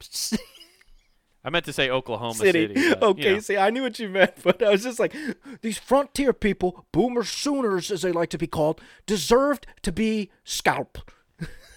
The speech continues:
Speaker 2: Right. Okay, uh, I pipe up his Wikipedia, so as we read whatever article you have up, I can't wait to talk about it. By the way, I just posted a joke about the Unabomber today because <laughs> I made a reel,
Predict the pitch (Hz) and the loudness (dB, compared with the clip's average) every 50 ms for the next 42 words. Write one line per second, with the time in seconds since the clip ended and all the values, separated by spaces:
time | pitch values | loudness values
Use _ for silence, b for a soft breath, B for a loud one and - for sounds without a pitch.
0 | - - - - 110 104 98 85 - b b b b b b b b 147 156 160 | -18 -14 -12 -8 -8 -8 -8 -10 -16 b b b b b b b b -4 -4 -4
1 | 170 156 135 120 110 95 - 135 135 127 117 110 139 147 - 175 175 160 147 135 | -2 -4 -4 -4 -4 -8 -6 -4 -2 -2 0 0 -2 -4 -2 -4 -4 -4 -4 -8
2 | 131 135 113 - 127 127 - 113 - - 123 120 117 110 101 92 - - 104 101 | -8 -10 -10 -10 -12 -12 -12 -14 -14 -12 -12 -12 -10 -10 -12 -12 -12 -14 -14 -12
3 | 98 73 104 110 101 110 107 101 104 104 104 98 95 101 104 101 101 95 98 92 | -10 -8 -8 -8 -8 -10 -14 -12 -12 -12 -14 -14 -12 -12 -10 -10 -10 -10 -8 -8
4 | 98 101 98 90 - 92 92 92 90 90 90 90 90 87 - - 101 - - 110 | -8 -10 -10 -12 -16 -16 -16 -14 -16 -14 -14 -16 -16 -16 -12 -12 -12 -12 -12 -14
5 | 95 92 98 95 - - 101 98 90 92 90 B B 180 156 - 196 214 202 202 | -12 -10 -10 -10 -8 -8 -8 -8 -8 -10 -14 B B -20 -8 -4 -4 -2 -2 -2
6 | 208 185 - - 160 190 196 175 - 175 170 170 - 180 160 156 147 139 135 143 | -4 -6 -6 -6 -8 -8 -8 -12 -8 -8 -8 -8 -8 -10 -12 -12 -12 -12 -8 -6
7 | 170 185 - - 117 107 98 113 107 101 107 104 101 92 104 98 95 98 98 101 | -6 -6 -6 -8 -8 -8 -8 -8 -14 -14 -14 -14 -10 -8 -6 -6 -6 -8 -10 -12
8 | 98 98 95 98 95 95 92 101 107 - - 127 120 117 131 - - 175 - - | -14 -14 -14 -14 -14 -14 -16 -16 -18 -10 -8 -6 -6 -6 -6 -6 -6 -6 -6 -6
9 | - 156 180 175 165 175 160 - 185 160 147 160 139 131 143 156 156 156 143 127 | -8 -6 -6 -6 -6 -8 -2 -2 -2 0 0 -4 -6 -6 -6 -6 -6 -6 -6 -6
10 | 123 117 | -6 -8